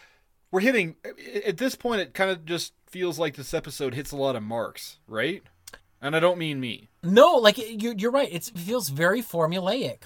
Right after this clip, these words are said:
Speaker 2: Like, you know by the end of this, "Oh, I've seen enough King of the Hills to know where this is gonna go.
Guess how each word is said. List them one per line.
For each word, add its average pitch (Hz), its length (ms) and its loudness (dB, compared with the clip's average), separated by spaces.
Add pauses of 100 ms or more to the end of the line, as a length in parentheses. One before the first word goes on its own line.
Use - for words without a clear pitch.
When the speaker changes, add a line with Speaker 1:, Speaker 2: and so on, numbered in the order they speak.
Speaker 2:
Like, 156 200 -2
you 185 200 -4
know 202 300 4
by 208 140 4
the 214 180 -8
end 208 160 -4
of 190 100 -2
this, 165 300 -2
"Oh, 185 420 4 (260)
I've 196 180 4
seen 240 220 -6
enough 180 380 0
King 202 180 -8
of 202 80 -10
the 202 120 -4
Hills 220 400 -2
to 196 140 -4
know 202 220 0
where 156 260 2
this 165 200 -6
is 175 140 -8
gonna 147 200 -4
go. 170 380 -4